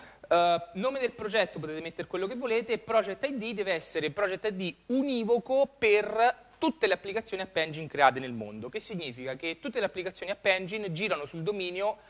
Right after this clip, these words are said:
dot appspot dot com e poi questo project I D diventa il dominio di terzo livello, quindi in questo caso sarà g cloud dev conf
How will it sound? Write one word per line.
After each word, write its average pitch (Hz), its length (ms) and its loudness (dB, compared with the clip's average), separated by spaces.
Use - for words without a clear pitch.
dot 147 640 4
appspot - 720 6
dot 143 260 2
com 113 400 -4
e - 100 6
poi 240 500 2
questo 226 460 -2
project 180 380 -6
I 277 100 -6
D 214 160 -4
diventa 180 440 2
il 151 200 2
dominio 185 300 -2
di 160 80 -4
terzo 139 280 -2
livello, 117 360 -2
quindi 151 200 -10
in 139 80 -14
questo 175 220 -10
caso 165 260 0
sarà 131 360 -2
g 151 320 -8
cloud 156 400 0
dev 175 240 -4
conf 190 480 4